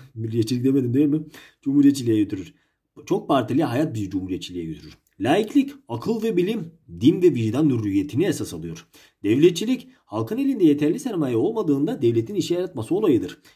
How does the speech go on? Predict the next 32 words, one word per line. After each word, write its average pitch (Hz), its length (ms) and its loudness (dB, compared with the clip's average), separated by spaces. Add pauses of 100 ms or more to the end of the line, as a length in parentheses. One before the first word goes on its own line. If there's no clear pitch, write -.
(120)
Devletçilik 165 520 -4
sermayeye 104 540 0
esas 147 240 -4
alır, 87 280 -10
kalkınmayı 101 560 -2
esas 196 220 -4
alır, 82 280 -6
birikimi 92 500 -2
esas 113 260 -4
alır. 82 220 -12 (320)
İnkılapçılık, 233 680 -2 (200)
muasır 120 400 0
medeniyeti 135 520 2
esas 113 240 0
alır, 85 280 -12
ilerlemeyi, 107 800 2
dinamizmi 101 580 -4
esas - 300 -14
alır. 80 220 -20 (480)
Cevabımız 196 680 0 (220)
A 151 180 -6
şıkkıdır. 127 460 -2 (100)
Kurtuluş 151 420 0
Savaşı'nın 165 420 0
kazanılmasında 147 920 0
etkin 147 340 0
rol 156 140 4
oynayan 101 440 -2 (300)
ilke 180 640 0
milliyetçilik 143 720 2
ilkesi 143 320 -2
olmuştur. 98 360 -4